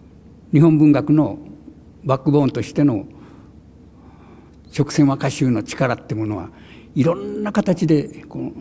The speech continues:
にじみ出てきているわけですね。あの、現代文学の上にもそれは我々の気づかないような脈々とした力で流れている部分があるはずなんですけれども。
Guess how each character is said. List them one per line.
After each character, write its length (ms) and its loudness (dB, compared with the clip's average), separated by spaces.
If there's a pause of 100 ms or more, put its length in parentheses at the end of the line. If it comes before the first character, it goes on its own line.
(180)
に 260 -2
じ 100 2
み 120 4
出 100 -4
て 120 -4
き 100 -12
て 100 0
い 40 0
る 80 0
わ 100 -4
け 180 -10
で 180 -18
す 120 -14
ね。 280 -8 (800)
あ 60 -14
の、 80 -14 (500)
現 180 2
代 120 2
文 140 4
学 200 0 (240)
の 120 -2
上 180 2
に 80 6
も 160 4
そ 140 -4
れ 60 2
は 240 -2 (1400)
我 160 0
々 100 0
の 120 -4
気 120 -4
づ 100 0
か 120 -4
な 140 0
い 80 2
よ 100 2
う 60 4
な 200 0 (280)
脈 240 -2
々 180 -6
と 140 0
し 60 -10
た 120 -2
力 320 0
で 240 -4 (340)
流 120 4 (100)
れ 80 2
て 140 0
い 80 2
る 80 0
部 100 -2
分 180 -2
が 180 -8 (340)
あ 120 -6
る 80 -2
は 140 -2
ず 80 -2
な 100 0
ん 120 -6
で 60 -12
す 100 -20
け 80 -16
れ 60 -14
ど 80 -20
も。 60 -20